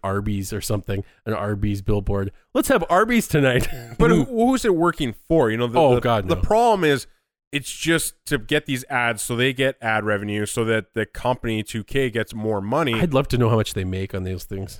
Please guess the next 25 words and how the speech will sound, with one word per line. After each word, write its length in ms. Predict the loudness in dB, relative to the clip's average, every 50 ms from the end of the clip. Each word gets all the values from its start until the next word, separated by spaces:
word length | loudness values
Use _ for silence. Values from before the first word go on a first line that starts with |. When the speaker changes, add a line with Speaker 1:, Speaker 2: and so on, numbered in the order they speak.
| -10 -2
Speaker 2:
But 140 | -2 0 0
I'm 80 | 2
like, 180 | 2 0 0 -2 -6 _ _ -10
do 100 | -6 -6
you 100 | -4 -4
need 240 | -2 -2 -2 0 0
that 140 | 0 0 0
more 160 | 0 0 0
money? 180 | 0 0 0
Like 140 | 0 0 0
that, 200 | 0 -2 -2 -2
then 200 | -2 -2 -2 -2 0
don't 320 | 0 2 2 2 0 -4
charge 360 | -8 -4 -2 0 0 0 -2 -8
for 100 | -8 -6
the 60 | -4
game. 220 | -4 -4 -6 -6 _ _ _ _ _ _ _ _ _ _ _ _ _ _ -10
Speaker 1:
Yeah. 160 | -10 -10 -10 -14 _ _ _
Speaker 2:
Don't 220 | 0 0 0 0 2
charge 240 | 0 0 0 0
for 80 | -2 -4
the 80 | -4 -2
game, 320 | 0 0 -2 -2 -4 -8 _ _ _ _ _ _ _ _ _ _ _ -4
and 800 | -2 0 0 2 2 0 0 0 0 0 -2 -2 -4 -6 -4 -2
then 480 | 0 0 0 0 -2 -6 -8 -10 -12